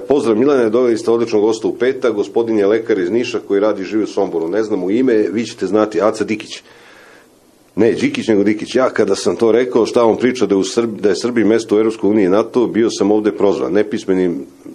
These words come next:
drugosrbijancima. Ama, ljudi, zar nemate oči, ta Evropska unija kakva god da je za svetlosnu godinu ispred Srbije?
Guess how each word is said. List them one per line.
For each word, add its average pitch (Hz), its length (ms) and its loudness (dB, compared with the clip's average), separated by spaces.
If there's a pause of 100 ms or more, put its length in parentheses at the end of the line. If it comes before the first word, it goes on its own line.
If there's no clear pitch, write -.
drugosrbijancima. 87 960 -2
Ama, 104 280 2
ljudi, 107 240 0
zar 90 160 0
nemate 104 340 2
oči, 104 240 0
ta 101 120 0
Evropska 101 360 0
unija 104 160 2
kakva 87 280 -6
god 98 180 0
da 101 80 2
je 98 100 2
za 87 120 -2
svetlosnu 92 420 -4
godinu 92 240 0
ispred 87 280 -4
Srbije? 80 340 -4